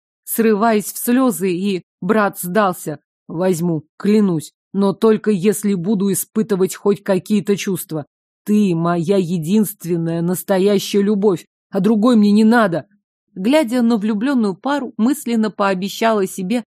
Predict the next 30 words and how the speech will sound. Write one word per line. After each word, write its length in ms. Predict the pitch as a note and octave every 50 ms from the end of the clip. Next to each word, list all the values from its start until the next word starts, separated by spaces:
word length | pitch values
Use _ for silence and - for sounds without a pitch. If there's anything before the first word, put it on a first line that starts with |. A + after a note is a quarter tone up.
| _ _
что 260 | - - - A#3 A#3
сделаю 460 | G#3+ F3+ E3+ G3+ C4 B3 A#3 B3+ B3
всё 300 | - - - - C#4+ C#4
возможное, 680 | A#3+ B3+ C4 B3 G3 A3+ A#3 A#3+ A3+ G#3+ A3+ G3 G3 G3+
чтобы 300 | - - G3 F#3+ F3+ G3
они 220 | G3+ G#3 A#3 A#3
как 260 | A#3 - G3+ G3 -
можно 380 | F#3 G#3 A3 A3 G#3 G#3+ G#3 G3
дольше 400 | F3+ G#3+ A3+ A3+ A3 - - F#3+
были 240 | F3+ F#3+ G#3+ G#3 G#3
вместе. 500 | G3 G#3 G#3+ A3 G3+ - - - - - _ _ _ _ _ _ _
В 60 | -
чём-то 260 | - E4+ F4 D#4 - D4
я 180 | A#3+ C4+ C#4+
понимала 560 | C#4 - C4 A#3+ B3 B3 A#3+ F#3 F#3+ - E3+
старшую 560 | E3 - - - G#3 G3+ F#3+ E3+ - G3+ G3+ G3
жену 300 | F3+ G#3 G#3 G#3 G#3 G3+
Александра, 720 | G3 G3 G3+ G3+ - - - A3 G#3 F#3 E3+ E3 E3+ - _ _ _
готовую 640 | - F#3 A3 G#3 G3 - A3 G#3+ G3+ F3+ G3+ G3+ G3
рискнуть 460 | G#3 G3+ - - - G#3 A3+ A3 A3+
собственным 840 | - - G#3+ G#3 - - - - - F#3 G#3 G3+ G#3 G#3+ G#3+ G3+ G3
посмертием, 720 | - A3 A3 A3 - A#3+ A#3 A3+ G#3 - - - F#3 F3 E3 - _ _ _ _ _ -
лишь 280 | - A3 A3+ G#3+ F3+
бы 240 | E3+ G#3+ A#3 A3+ A3+ -
эти 280 | B3+ B3+ A3+ - G#3
двое 420 | G3 F3 F3 F3+ A#3+ C4+ A#3+ G3+ F#3+
счастливо 560 | - - - A#3+ A#3 A3+ A#3 - F#3+ F#3 G3
прожили 480 | - - G3 G3 G3 F#3+ A#3 A#3+ G#3+ G3
долгую 420 | E3+ G3+ G#3+ A3 F#3+ F#3+ A3 A3
жизнь. 340 | G#3 A#3 A#3 F#3+ F#3 F3